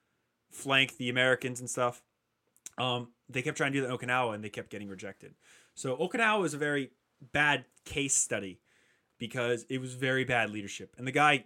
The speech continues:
ended up getting killed. There literally was an order before the battle saying that, from Nimitz, saying that you're not allowed to have any, like, insignia on your helmets at all. And he had huge bright white stars on his helmet.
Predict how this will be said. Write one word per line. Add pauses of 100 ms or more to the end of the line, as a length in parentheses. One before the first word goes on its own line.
(100)
ended
up
getting
killed. (500)
There
literally
was
an
order
before
the
battle
saying
that,
from
Nimitz,
saying
that
you're
not
allowed
to
have (540)
any,
like, (640)
insignia
on
your
helmets
at
all. (520)
And
he
had (340)
huge
bright
white
stars
on
his
helmet.